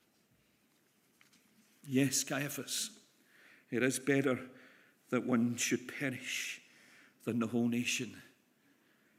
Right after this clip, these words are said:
It is better that Jesus died than we had to stand before God in our sins and our trespasses. And so we have established that the Scriptures teach us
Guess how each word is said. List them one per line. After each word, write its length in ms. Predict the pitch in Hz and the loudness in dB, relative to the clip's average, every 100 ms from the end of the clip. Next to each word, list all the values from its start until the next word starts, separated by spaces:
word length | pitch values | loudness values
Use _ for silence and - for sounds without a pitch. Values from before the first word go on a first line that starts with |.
| _ - | _ -2
It 160 | 131 | 2
is 280 | 131 131 123 | 6 4 2
better 400 | - 135 127 113 | 2 2 4 0
that 240 | 110 123 | 0 -2
Jesus 480 | 113 123 127 127 110 | 2 4 4 2 -2
died 420 | - 120 127 123 - - _ _ _ - _ _ _ - | -2 0 0 -4 -10 -20 _ _ _ -20 _ _ _ -6
than 160 | 110 107 | -2 2
we 240 | 120 120 | 2 2
had 300 | 107 127 127 | -2 -6 -4
to 240 | 110 101 104 - _ _ _ | -4 -4 -8 -20 _ _ _
stand 500 | - - 123 120 110 | -8 -6 -4 -4 -6
before 300 | 110 - 110 | -8 -8 -8
God 400 | 104 113 117 110 - - - _ _ _ 123 | -6 -6 -6 -8 -12 -20 -20 _ _ _ -12
in 120 | 110 | -10
our 80 | 104 | -6
sins 760 | - 131 113 110 110 - - - - _ _ _ _ _ _ _ _ - | -6 -6 -8 -8 -8 -6 -6 -8 -20 _ _ _ _ _ _ _ _ -10
and 180 | 117 107 | -2 0
our 160 | 107 | 0
trespasses. 1200 | 113 - 117 - - 127 117 - - - - - 165 | -2 -2 -2 -2 -4 -4 -4 -6 -8 -10 -10 -8 -6
And 160 | 127 | -6
so 180 | - 135 | -2 0
we 180 | 117 123 | 2 2
have 120 | 127 | 2
established 680 | 123 - 135 135 120 127 - | 2 0 0 0 0 -2 -2
that 120 | 123 | -4
the 60 | 127 | -4
Scriptures 540 | - - 123 - 117 | -4 -2 -4 -2 -4
teach 340 | - - 147 - | -4 -6 -4 -2
us 240 | 117 - | -2 -2